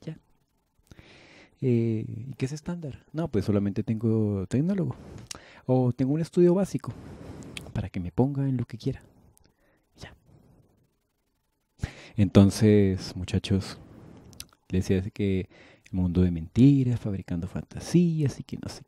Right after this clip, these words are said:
qué. No les estoy invitando a que sean mentirosos, no, no es bueno. Créanme que no es bueno porque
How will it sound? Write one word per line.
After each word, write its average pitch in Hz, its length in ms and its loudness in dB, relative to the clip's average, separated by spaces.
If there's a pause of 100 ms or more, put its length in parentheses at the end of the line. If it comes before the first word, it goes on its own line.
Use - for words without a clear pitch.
qué. 190 360 6 (2500)
No 113 180 10
les 120 120 10
estoy 165 220 6
invitando 131 380 4
a 104 40 8
que 113 120 2
sean 87 240 0
mentirosos, 92 600 8
no, 92 320 -6 (140)
no 90 100 0
es 87 80 2
bueno. 95 420 0
Créanme 131 340 0
que 123 140 0
no 117 120 4
es 117 100 4
bueno 131 220 4
porque 127 320 0